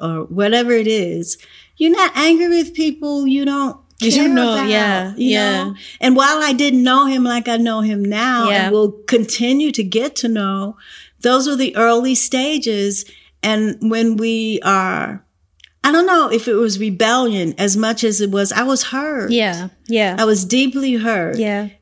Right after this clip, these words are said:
Speaker 1: that I didn't wanna come.
Speaker 2: Mm.
Speaker 1: I told you three times I didn't wanna come.
Speaker 2: And I'm still angry about all the other stuff that's
Speaker 1: Yeah,
Speaker 2: already
Speaker 1: we didn't
Speaker 2: happened.
Speaker 1: even, we're still working through nineteen ninety.
Speaker 2: Yeah.
Speaker 1: And,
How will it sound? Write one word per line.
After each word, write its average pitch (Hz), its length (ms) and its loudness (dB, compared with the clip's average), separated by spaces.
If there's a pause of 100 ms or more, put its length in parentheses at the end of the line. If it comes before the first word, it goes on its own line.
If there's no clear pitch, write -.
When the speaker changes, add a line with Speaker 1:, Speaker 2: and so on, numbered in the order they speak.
Speaker 1:
that 196 580 -2 (160)
I 190 60 -2
didn't 262 360 2
wanna 175 260 0
come. 175 480 -6
Speaker 2:
Mm. 202 720 -2 (200)
Speaker 1:
I 180 80 -6
told 262 380 0
you 233 80 -2
three 226 260 -2
times 240 680 0
I 202 100 0
didn't 190 300 0
wanna 180 240 -6
come. 180 300 -4
Speaker 2:
And 247 180 2
I'm 226 100 0
still 240 220 0
angry 226 260 2
about 208 220 0
all 247 140 2
the 226 140 0
other 190 140 -2
stuff 196 240 -2
that's 262 120 2
Speaker 1:
Yeah, 320 160 2
Speaker 2:
already 294 120 2
Speaker 1:
we 208 60 0
didn't 330 120 0
Speaker 2:
happened. 320 220 -2
Speaker 1:
even, 269 200 -2
we're 330 140 0
still 302 300 -2
working 285 400 -2
through 302 580 -8 (360)
nineteen 320 580 -2
ninety. 381 480 -8
Speaker 2:
Yeah. 202 400 0 (260)
Speaker 1:
And, 233 500 -4